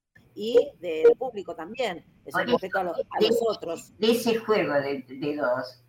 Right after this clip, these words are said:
Speaker 2: no, no te podés ir hasta que se vayan los actores del escenario. Me parece, repito, me parece una gran falta de respeto y, y que no debe ser. Eh, yo en ese sentido soy terriblemente estricta porque creo que,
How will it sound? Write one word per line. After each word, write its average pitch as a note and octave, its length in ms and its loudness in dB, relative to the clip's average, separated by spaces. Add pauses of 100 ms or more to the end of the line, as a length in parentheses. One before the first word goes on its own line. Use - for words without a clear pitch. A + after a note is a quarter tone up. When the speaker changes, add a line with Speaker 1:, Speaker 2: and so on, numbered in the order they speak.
Speaker 2:
no, E3+ 240 -2
no F3 180 -4
te - 120 -8
podés G#3 460 -4
ir C3 240 -6
hasta B2 280 -10
que B2 160 -20
se A#2 100 -20
vayan A#2 360 -10
los A#2+ 180 -18
actores G#2+ 560 -20
del G#2 200 -20
escenario. G2+ 640 -10
Me B2 100 -18
parece, D#3+ 420 -12 (340)
repito, C3 540 -10 (160)
me C#3+ 100 -6
parece E3 400 -6
una D3 140 -4
gran D#3 260 -6
falta C#3 400 -4
de B2 140 -2
respeto B2 560 -12 (280)
y, B2+ 540 -6 (460)
y D#3+ 80 -10
que D#3 180 -4
no E3 140 0
debe E3 260 -2
ser. - 340 -18 (400)
Eh, B2+ 220 -8
yo D#3+ 140 -4 (320)
en D3 160 -6
ese F3 220 -8
sentido E3 540 -2
soy D3 400 -4
terriblemente D3 840 -6
estricta D3 600 -8
porque B2+ 400 -10
creo C#3 380 -6
que, B2 340 -12